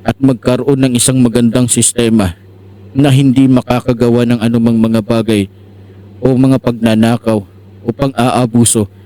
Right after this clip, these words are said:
yung mga taong nasa ating gobyerno. Sana magkaroon tayo ng isang matuwid at matalinong presidente na siyang magtuturo at magbibigay leksyon sa mga taong traitor at magnanakaw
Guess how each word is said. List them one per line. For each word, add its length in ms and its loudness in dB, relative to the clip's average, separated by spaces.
yung 240 2
mga 160 0
taong 320 0
nasa 320 -2
ating 240 -4
gobyerno. 480 -2
Sana 340 0
magkaroon 560 0
tayo 320 0
ng 160 -2
isang 320 0
matuwid 480 0
at 80 -12
matalinong 640 0
presidente 720 -4
na 160 0
siyang 240 0
magtuturo 720 0
at 80 -8
magbibigay 640 0
leksyon 560 0
sa 240 -2
mga 240 0
taong 400 -2
traitor 460 0
at 100 -8
magnanakaw 720 -2